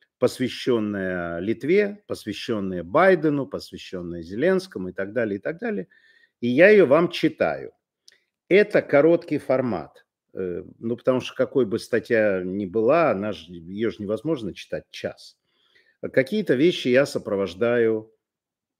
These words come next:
своими комментариями, ненавязчивыми. Но моя задача технологическая, новостная, э, она простая. Э, короткий формат от Гонопольского.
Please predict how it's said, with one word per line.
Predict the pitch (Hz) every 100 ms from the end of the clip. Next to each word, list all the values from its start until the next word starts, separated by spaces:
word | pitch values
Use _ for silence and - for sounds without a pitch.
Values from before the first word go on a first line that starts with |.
| _
своими | - 117 117 113
комментариями, | 98 98 101 98 90 76 65 78 82
ненавязчивыми. | 110 120 113 85 76 - 80 78 - _ _ _ _
Но | 135 165 123
моя | 95 120 139 170
задача | 147 123 113 165 202 - 107
технологическая, | - 123 127 135 135 127 165 - 104 - - 92 87
новостная, | 107 123 139 160 - - 151 165 135 95 69 71 _ _ _ _ _ _ _ _ _
э, | 117 107 95 -
она | 123 127 165
простая. | 180 185 180 - 104 80 71 - _ _ _ _ _
Э, | 127 117 110 - _ _
короткий | - 151 180 190 156
формат | - 127 123 147 131
от | 101
Гонопольского. | 107 98 92 71 73 - - -